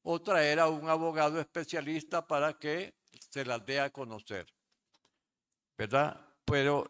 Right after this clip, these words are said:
el ar-, antes el artículo ciento dieciséis y el ciento diecisiete eran básicamente los, los, eh, los que, eh, relacionaban. Eh, se los voy a leer para que más o menos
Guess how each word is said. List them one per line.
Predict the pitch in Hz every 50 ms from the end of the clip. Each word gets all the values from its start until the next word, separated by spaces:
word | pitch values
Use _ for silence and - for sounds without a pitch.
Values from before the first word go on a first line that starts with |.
| - -
el | - 131 120 120 117
ar-, | 117 110 - _ _ _ _
antes | - 135 143 151 156 - - 208 185 -
el | 160 131 120
artículo | 117 110 - _ 156 156 151 190 185 170 165 147
ciento | - 170 160 151 139 - 156 147
dieciséis | 147 143 131 - 135 123 - - 170 180 170 147 117 - _ _ _ _ _ _ _ _ _ _ _ _
y | 123 123 120 123
el | 113 104
ciento | - - 151 143 143 143 - 165
diecisiete | 151 160 160 - - 180 165 - - 185 160 127 113 - 156 165 175 - _ _ _ _ _ _ _ _ _ _
eran | - 131 135 143 156 160 143 120
básicamente | 139 135 - - 180 165 - 165 165 147 139 139 143 143 139 - 190 175
los, | 147 147 131 - - -
los, | 113 113 107 95 87 104 120 127 127 113 - 117
eh, | 113 110 104 92 87 87 78 69 _ _ _ _ _ _ _ _ _ -
los | 117 123 123 110 -
que, | - - 120 117 117 113 104 104 98 - _ _ _
eh, | - 117 113 107 104 107
relacionaban. | 143 151 143 139 131 120 - - 131 120 120 143 170 170 139 117 107 101 92 - _ _ _ _ _ _ _ _ _ _ _ _ _ _
Eh, | - 104 -
se | - 135 135
los | 127 135 123 110
voy | 147 165 175
a | 180 180
leer | 175 156 151 143 139 151 196 214 180 -
para | - 151 139 135 131
que | - - 139 131 127 120 117 _ _ _ _ _ _
más | 131 151 160 156 -
o | 170
menos | 151 160 165 175 175 147 -